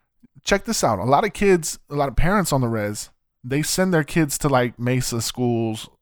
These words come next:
in, in Arizona or, or Mesa School District or, uh, other schools so they don't have to be indoctrinated with the bullshit or, or being, you know, given a, a, a half-assed education.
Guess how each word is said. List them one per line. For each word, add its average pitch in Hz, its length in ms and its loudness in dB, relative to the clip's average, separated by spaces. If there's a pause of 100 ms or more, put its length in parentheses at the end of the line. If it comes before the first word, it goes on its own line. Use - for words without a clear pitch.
in, 135 220 -10
in 139 120 -4
Arizona 147 460 -2 (420)
or, 120 320 -4
or 117 240 -8
Mesa 160 300 -4
School 151 280 -4
District 139 560 -2
or, 92 340 -4
uh, 123 180 -6
other 156 200 4
schools 175 640 0 (1040)
so - 160 -4
they 175 80 6
don't 185 160 4
have 185 200 2
to 170 80 -4
be 165 160 2
indoctrinated 143 640 0
with 123 120 -6
the 120 60 -6
bullshit 127 600 0 (320)
or, 135 300 2
or 135 180 4
being, 139 540 2
you 147 80 0
know, 123 420 2 (400)
given 151 260 4
a, 123 120 4 (100)
a, 120 240 0
a 107 140 -2
half-assed 139 600 4
education. 135 640 -4